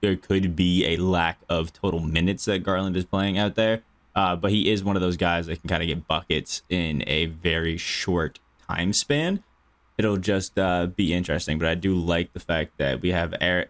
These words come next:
Jared Allen, Mobley, Garland all playing together. Uh, so that does kinda help it, but I am a bit concerned about the lack of LeVert. Not that it's really mattered, uh, throughout it, but yeah, I mean, I don't hate it. At twenty and a half, it's not too bad.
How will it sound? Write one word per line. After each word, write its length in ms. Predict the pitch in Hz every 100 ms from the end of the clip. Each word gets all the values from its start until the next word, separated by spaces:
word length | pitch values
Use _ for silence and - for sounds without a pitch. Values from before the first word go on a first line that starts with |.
| -
Jared 280 | 101 107 101
Allen, 400 | 98 95 95 90
Mobley, 400 | 92 90 92 90
Garland 420 | 90 87 90 82
all 140 | 82
playing 280 | - 85 80
together. 460 | 82 80 76 82 87 - _ _ -
Uh, 300 | 90 80 85
so 120 | -
that 160 | 87 80
does 200 | 87 90
kinda 220 | 95 95
help 200 | 98 98
it, 140 | 117
but 100 | 90
I 60 | 85
am 140 | 82
a 60 | 78
bit 320 | - 82 -
concerned 480 | - 147 - 196 185
about 160 | 175
the 80 | 143
lack 240 | 156 170 160
of 80 |
LeVert. 360 | 160 160 165 -
Not 180 | 113 113
that 100 | 107
it's 120 | 101
really 160 | 110 110
mattered, 400 | 110 113 120 - _ _ _
uh, 260 | 107 104 104
throughout 360 | - 117 117
it, 160 | 131 104
but 220 | 117 113 - _ _
yeah, 300 | - 277 330 -
I 60 |
mean, 140 | 135 147
I 80 | 170
don't 160 | 170
hate 160 | 143 113
it. 40 |
At 140 | 95 107
twenty 180 | 143
and 80 | 131
a 40 | 117
half, 180 | 107
it's 140 | 98 101
not 160 | 92
too 100 | 87
bad. 320 | 87 80 85